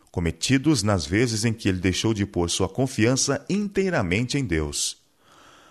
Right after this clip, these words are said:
Quando, certa ocasião, o rei de Israel entrou no reino de Judá e capturou Ramá, uma cidade fortificada diante apenas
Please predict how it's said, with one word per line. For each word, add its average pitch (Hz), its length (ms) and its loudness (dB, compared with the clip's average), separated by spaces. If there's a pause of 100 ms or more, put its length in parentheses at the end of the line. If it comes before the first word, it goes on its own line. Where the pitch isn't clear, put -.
(160)
Quando, 202 320 2
certa 131 320 4
ocasião, 104 560 2
o 92 40 2
rei 98 240 2
de 110 100 -2
Israel 92 500 2
entrou 104 260 0
no 104 120 2
reino 98 280 0
de 87 120 -4
Judá 92 400 2 (280)
e 101 60 0
capturou 104 600 2
Ramá, 90 480 2 (300)
uma 90 160 0
cidade 92 520 2
fortificada 101 880 0
diante 98 380 0
apenas 151 580 0